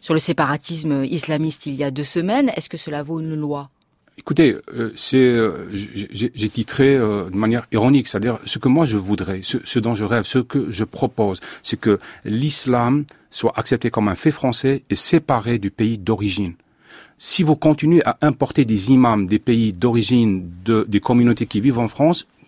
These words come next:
Speaker 2: quel sera le résultat ? Si vous continuez à, à subir le poids des lobbies politiques de, d'États tierces sur votre religion,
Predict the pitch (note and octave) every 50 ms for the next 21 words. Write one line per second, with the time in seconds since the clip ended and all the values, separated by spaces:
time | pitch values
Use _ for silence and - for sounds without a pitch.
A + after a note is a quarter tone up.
0 | _ _ _ _ _ _ - - _ _ _ _ _ - F3 D#3 - - D3+ E3+
1 | E3 A2 G2 G#2 G2+ A2 A2 - - F#2+ - _ _ - - - - - - -
2 | - - - F3+ F#3 F3+ C#3+ A#2 A#2 C#3 C3 - - F3 E3 - E3 D#3+ D#3 D3+
3 | D3 C#3 C3+ - - B2 B2+ B2 B2 A#2+ A2 - - - - - - A2+ - -
4 | - E3+ D#3+ C#3+ E3+ F3 E3 D3+ A#2 A2+ A#2+ A2 - - B2+ C3 B2+ A2+ G#2 -
5 | - - - _ - G#2 A2+ A2+ B2+ C3 B2 C3 B2+ B2+ - B2+ B2 B2+ A#2+ -
6 | C#3+ C#3 - - G2 G#2+ A2+ - G2+ A#2+ A#2 - B2 A2+ - - C#3 D3 E3+ E3
7 | - - - - _ - - - C#3+ A2+ - - G#2 F#2+ F#2 A2+ D#3 E3 - -
8 | B2 G2+ A2 A2+ A2+ A2+ G2 G2+ G2+ G2